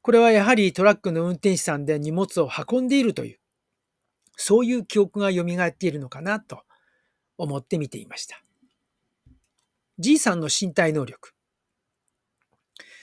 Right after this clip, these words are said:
じいさんは身体能力を大きく分けると、立って歩ける時代、そして車椅子の時代、そして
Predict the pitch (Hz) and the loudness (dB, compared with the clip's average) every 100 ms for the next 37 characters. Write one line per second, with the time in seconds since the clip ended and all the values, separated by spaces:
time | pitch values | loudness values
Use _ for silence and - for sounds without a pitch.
0 | _ _ _ 233 277 185 160 143 139 135 | _ _ _ 2 2 2 0 -2 -6 -8
1 | - - - _ _ - - 247 226 254 | -14 -20 -20 _ _ -8 -6 -2 0 2
2 | 269 214 170 165 170 - - 160 143 185 | 2 0 0 0 -2 -4 -6 -4 -2 -4
3 | 143 - 190 - _ _ _ _ _ _ | 0 2 2 0 _ _ _ _ _ _
4 | _ _ _ _ - 247 220 _ 220 214 | _ _ _ _ -6 -4 -4 _ 2 4
5 | 160 156 170 151 - 143 135 131 _ _ | 0 -2 -2 -2 -4 -6 -6 -8 _ _
6 | _ _ _ _ - - 175 - 180 175 | _ _ _ _ -14 -8 -4 2 4 2
7 | - _ _ _ _ - 214 240 240 160 | -2 _ _ _ _ 0 2 2 2 0
8 | 190 170 123 127 - - _ _ _ _ | -2 -2 -4 -10 -14 -18 _ _ _ _
9 | _ - 156 - 180 165 170 | _ -4 -4 0 2 4 2